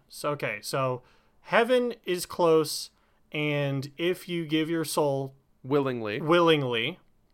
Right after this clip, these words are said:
Speaker 1: okay, "he will through death." Okay, so that means that we'll say God in this instance.
Speaker 2: Yeah, or the, the, the,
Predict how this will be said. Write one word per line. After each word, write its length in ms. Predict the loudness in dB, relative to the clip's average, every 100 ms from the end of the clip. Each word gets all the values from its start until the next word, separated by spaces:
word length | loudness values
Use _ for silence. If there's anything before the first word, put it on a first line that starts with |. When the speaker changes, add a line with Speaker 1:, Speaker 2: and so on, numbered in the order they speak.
| _ -14
Speaker 1:
okay, 220 | -14 -16 _ _ _ _ _
"he 300 | -16 -8 -6
will 320 | 0 4 4
through 440 | 0 -6 -2 -2 -2
death." 460 | 0 0 0 -4 -20 _ _ _ _ _
Okay, 320 | -14 -10 -10 -8
so 420 | -6 -2 -2 -2
that 260 | -2 -4 -4
means 760 | -6 -4 -4 -4 -6 -10 -12 -8
that 320 | -6 -6 -8 _ _
we'll 140 | -10
say 260 | -8 -6 -4
God 420 | 0 0 0 -4
in 180 | -10 -14
this 200 | -12 -10
instance. 720 | -12 -12 -12 -12 -12 -16 -18 _ -10
Speaker 2:
Yeah, 280 | -6 -6 -2
or 140 | 0 2
the, 220 | 2 2
the, 320 | 2 2 2
the, 220 | -2 -4